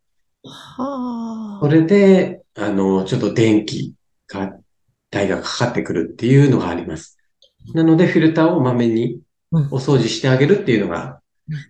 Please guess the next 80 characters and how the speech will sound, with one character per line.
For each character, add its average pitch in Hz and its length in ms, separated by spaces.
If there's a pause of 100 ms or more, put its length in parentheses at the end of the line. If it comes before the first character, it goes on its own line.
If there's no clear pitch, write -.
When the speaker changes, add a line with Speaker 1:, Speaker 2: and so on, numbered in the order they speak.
(140)
Speaker 2:
大 101 160
事 101 120
で 90 100
す - 140
ね。 110 140
目 110 160
詰 120 160
ま 104 120
り 98 260 (320)
し - 160
な 123 100
い 107 100
よ 101 140
う 87 40
に。 - 180 (480)
Speaker 1:
大 147 60
事 175 160
な 202 120
ん 185 40
で 170 80
す 160 80
ね。 147 180
Speaker 2:
は - 80
い。 - 120
Speaker 1:
ほ 226 100
ん - 20
と 247 80
フ - 100
ィ 202 60
ル 226 80
タ 247 100
ー - 40
な 262 100
ん - 20
て 269 100
ピ - 140
ャ 254 60
ッ 247 40 (180)
て 165 60
外 156 200
し 143 80
て 143 140
洗 151 200
っ 156 80
て、 143 320 (460)
乾 156 180
か 139 180
し - 100
て、 - 40
Speaker 2:
そ 135 80
う - 20
で - 140
す。 - 80 (100)
Speaker 1:
ま 151 100
た 147 120
つ - 140
け 240 100
れ 185 100
ば - 120
い 208 100
い - 40
だ 151 100
け 233 140
で 233 100
す - 140
も 135 120
ん 120 120
ね。 196 300 (260)
Speaker 2:
は 104 100
い。 165 180 (200)
Speaker 1:
あ、 160 200
も 151 160
う、 156 40
は 160 280
い、 - 60
こ - 160
れ 156 100
は 156 100
や 151 140
ろ 170 360